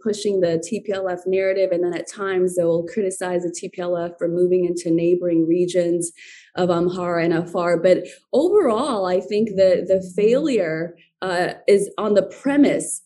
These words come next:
that they're using to criticize the parties in this conflict. They are equating this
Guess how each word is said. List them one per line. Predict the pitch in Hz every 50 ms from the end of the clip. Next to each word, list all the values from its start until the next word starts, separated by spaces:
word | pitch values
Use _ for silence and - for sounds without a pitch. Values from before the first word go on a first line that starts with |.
| _ _ -
that | 180 165 -
they're | 196 190 190
using | 185 180 180 185 202 196 190 190 180 185 175 175 180 175
to | - - 196 175
criticize | - - - 233 220 202 196 190 - - 170 165 160 160 160 160 165
the | 175 165
parties | - - 170 165 165 165 165 160 160
in | 160
this | 156 156 156 156 -
conflict. | - 180 170 170 165 165 160 151 147 151 -
They | 175 175 180
are | 175 170 170 170 - - - - _ -
equating | 208 190 - - - - 269 254 262 254 254 240 240 240 220 180 180
this | 185 180 180 180